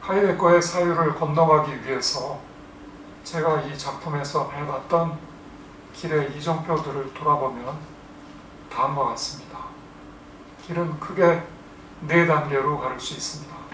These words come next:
우선 일부 풋설에서 하이데거로에서는 하이데거의 사유를 통시적으로 자리매김하기 위해서 지향성이라는 주제에 대한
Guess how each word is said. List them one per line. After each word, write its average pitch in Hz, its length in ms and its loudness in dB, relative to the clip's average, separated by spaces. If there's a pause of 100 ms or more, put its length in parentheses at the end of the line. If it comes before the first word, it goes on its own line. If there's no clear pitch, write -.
(1120)
우선 147 280 0
일부 151 500 -4 (960)
풋설에서 185 680 6
하이데거로에서는 160 1700 -2 (760)
하이데거의 156 680 0
사유를 156 560 -2 (800)
통시적으로 170 720 2
자리매김하기 135 1160 -8
위해서 143 540 -6 (1120)
지향성이라는 156 1000 0
주제에 151 440 0
대한 147 380 -2